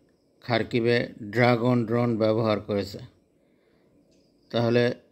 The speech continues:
জানতে ইচ্ছা করে যে ড্রাগন ড্রোন কী জিনিস। ড্রাগন ড্রোন হলো থার্মাইট ভর্তি ড্রোন। থার্মাইট হলো আয়রন অক্সাইড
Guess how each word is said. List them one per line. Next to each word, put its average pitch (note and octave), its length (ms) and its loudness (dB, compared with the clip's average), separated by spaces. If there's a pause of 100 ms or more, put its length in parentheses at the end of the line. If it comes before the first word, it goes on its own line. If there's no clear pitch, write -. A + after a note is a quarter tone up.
(120)
জানতে A#2+ 360 0
ইচ্ছা A#2+ 260 -2
করে A#2+ 380 0 (600)
যে A2+ 280 0
ড্রাগন A#2+ 680 0
ড্রোন A#2 320 0
কী A2+ 240 -2
জিনিস। G#2 520 -4 (1400)
ড্রাগন A#2 540 2
ড্রোন B2 360 4
হলো B2+ 380 2 (2000)
থার্মাইট A#2 560 0
ভর্তি A#2+ 600 0 (1040)
ড্রোন। G#2+ 440 0 (1000)
থার্মাইট B2+ 600 2
হলো C#3 420 6 (840)
আয়রন B2+ 360 4
অক্সাইড C3+ 540 4